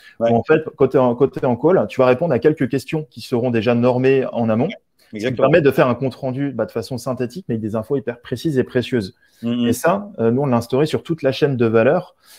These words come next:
Speaker 2: euh, jusqu'à, euh, on va dire, nos account managers qui gèrent des clients,
Speaker 1: Ouais.
Speaker 2: pour aussi avoir une antériorité, un historique sur les différentes problématiques.
Speaker 1: Mhm.
Speaker 2: Pour, exactement dans ce qui, mais dans, dans, on est exactement là où, euh, là où tu voulais nous emmener, c'est sur cette centralisation.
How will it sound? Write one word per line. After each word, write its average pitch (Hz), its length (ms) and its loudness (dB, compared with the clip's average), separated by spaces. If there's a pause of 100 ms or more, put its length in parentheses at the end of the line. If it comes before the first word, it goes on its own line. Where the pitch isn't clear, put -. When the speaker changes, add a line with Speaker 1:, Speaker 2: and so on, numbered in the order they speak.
(120)
Speaker 2:
euh, 113 300 4
jusqu'à, 151 500 -2
euh, 110 600 2
on 104 100 -2
va 107 80 2
dire, 127 140 -2
nos 117 180 0
account 123 260 0
managers 117 380 -2
qui 120 100 -6
gèrent 113 220 -4
des 113 140 -2
clients, 135 340 -6 (380)
Speaker 1:
Ouais. 202 100 2
Speaker 2:
pour 151 120 4
aussi 143 260 4
avoir 156 320 4
une 127 100 -2
antériorité, 117 520 0
un 143 120 -2
historique 120 400 -6
sur - 140 -10
les 113 100 -6
différentes 117 400 -6
problématiques. 113 600 -6 (320)
Speaker 1:
Mhm. 107 240 -6
Speaker 2:
Pour, 117 200 0 (200)
exactement 135 460 2
dans 120 100 0
ce - 60 -12
qui, 120 80 -12
mais 113 260 0
dans, 101 640 -6
dans, 90 680 -12
on 113 60 -8
est 110 260 -2
exactement 123 440 0
là 117 80 4
où, 107 180 2
euh, 104 560 -2
là 113 80 -2
où 120 60 2
tu 117 160 -8
voulais 110 180 -2
nous 110 220 -2
emmener, 127 180 0
c'est 117 160 -8
sur - 200 -12
cette - 180 -6
centralisation. 113 840 -2